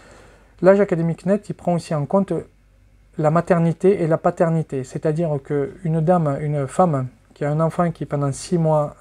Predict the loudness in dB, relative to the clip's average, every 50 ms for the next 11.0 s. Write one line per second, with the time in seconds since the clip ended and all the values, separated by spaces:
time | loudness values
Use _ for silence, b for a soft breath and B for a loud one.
0 | -12 -10 -8 -6 -6 -6 -6 -6 -8 -10 -6 -4 -4 -4 -2 0 0 0 0 -2
1 | -4 -6 -8 -10 -10 -8 -8 -8 -8 -8 -6 -6 -4 -6 -2 0 0 0 0 0
2 | -4 _ _ _ _ _ _ _ _ _ _ _ _ _ -8 -6 -2 0 0 0
3 | 2 0 0 0 0 -2 -2 -2 -2 -2 -2 0 0 -2 0 0 0 0 0 0
4 | 0 -2 B B B B B B B B B B -2 -2 4 4 4 4 4 2
5 | 2 2 0 0 -2 -2 -2 -2 -2 -4 -6 -4 -4 -6 -4 -4 -4 -2 -2 0
6 | 0 0 -2 -2 -4 -8 -10 -12 -12 -10 -8 -6 -6 -6 -6 -8 -8 -10 -8 -8
7 | -8 -6 -8 -4 -2 0 0 0 0 -2 -2 -2 -2 -2 -2 -2 -2 -2 -2 0
8 | 0 0 -2 -4 -8 -8 -6 -6 -4 -4 -4 -2 -2 -2 0 0 -2 -2 -2 -2
9 | -2 -2 -2 -2 0 0 0 0 0 -2 -4 -4 -2 -2 -2 -2 -2 -4 -6 -4
10 | -2 -2 0 0 0 0 0 -2 -2 -2 0 0 2 0 2 4 4 2 2